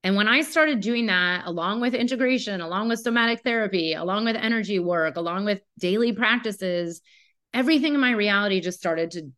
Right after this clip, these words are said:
change. And that's, I actually integrate this in all my business coaching programs because it's so interconnected together. Every one of my clients, doesn't matter if it's a client that comes from corporate and is already making six figures, or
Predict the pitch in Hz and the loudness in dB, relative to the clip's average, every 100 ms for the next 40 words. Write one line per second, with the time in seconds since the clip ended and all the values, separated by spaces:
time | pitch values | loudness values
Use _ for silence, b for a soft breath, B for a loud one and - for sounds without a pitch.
0 | - - 170 127 - - - _ _ _ | -12 -6 -6 -6 -14 -18 -20 _ _ _
1 | _ 202 214 226 277 277 - - - _ | _ -2 2 4 2 0 -8 -12 -20 _
2 | - - 220 233 262 294 269 196 202 208 | -6 0 4 4 2 -2 -4 -2 -2 0
3 | 202 190 190 175 - 175 170 185 180 180 | 0 -2 -2 -6 -8 -8 -8 -4 -2 -2
4 | 165 160 170 143 170 156 165 156 160 156 | -2 -6 -8 -10 -10 -8 -10 -8 -6 -2
5 | 175 196 208 185 214 214 214 214 - - | 0 2 0 -4 -4 -4 -6 -8 -10 -12
6 | - 226 220 214 202 196 185 185 170 160 | -6 -2 0 -2 -2 -2 -4 -4 -6 -4
7 | 180 156 151 147 165 185 202 - 226 226 | -6 -4 -4 -2 0 0 -2 -2 -2 0
8 | 254 254 247 214 202 196 185 - 165 165 | 2 2 2 0 0 -2 -2 -4 -4 -2
9 | 202 220 - _ _ - 220 247 285 262 | -4 -6 -12 _ _ -4 2 4 4 4
10 | 262 254 247 - 226 220 220 196 196 208 | 4 0 -4 -8 -2 2 2 -2 -4 -4
11 | 196 196 190 180 170 - - 247 233 226 | -2 -2 0 -2 -6 -12 -2 -2 0 2
12 | 226 220 208 175 175 202 214 208 202 202 | 4 4 2 0 -2 -2 -2 -2 -2 -4
13 | 190 196 - 262 247 240 240 233 220 196 | -6 -10 -6 -4 0 0 0 0 -2 -2
14 | 185 180 180 | -2 -2 -4